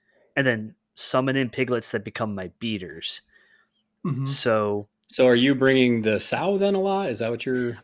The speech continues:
Speaker 3: doing? Or are you
Speaker 1: Right
Speaker 3: doing that
Speaker 1: now
Speaker 3: through the
Speaker 1: I have
Speaker 3: herders?
Speaker 1: Yeah, right now I've been doing the sow a lot, and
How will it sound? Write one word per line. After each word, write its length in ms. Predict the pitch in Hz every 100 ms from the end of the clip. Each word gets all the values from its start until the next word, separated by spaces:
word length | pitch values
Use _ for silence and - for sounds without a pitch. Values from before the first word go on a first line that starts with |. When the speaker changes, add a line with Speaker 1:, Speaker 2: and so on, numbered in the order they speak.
| 160
Speaker 3:
doing? 220 | 135 135
Or 40 |
are 40 | 117
you 180 | 110
Speaker 1:
Right 160 | 104 -
Speaker 3:
doing 100 | 226
that 60 | - 220
Speaker 1:
now 80 | 240
Speaker 3:
through 80 | 240
the 60 |
Speaker 1:
I 40 | 226 220 196
have 80 | 196 202
Speaker 3:
herders? 200 | - _ _ _ _ _
Speaker 1:
Yeah, 140 | 147 123
right 200 | 131 185
now 180 | 240 240
I've 200 | 214 190
been 140 | 196
doing 240 | 151 143 143
the 80 | 113
sow 300 | - 104 123
a 20 |
lot, 360 | 143 151 160 _ _ _ _ _ _ _ _
and 560 | 135 127 123 123 120 113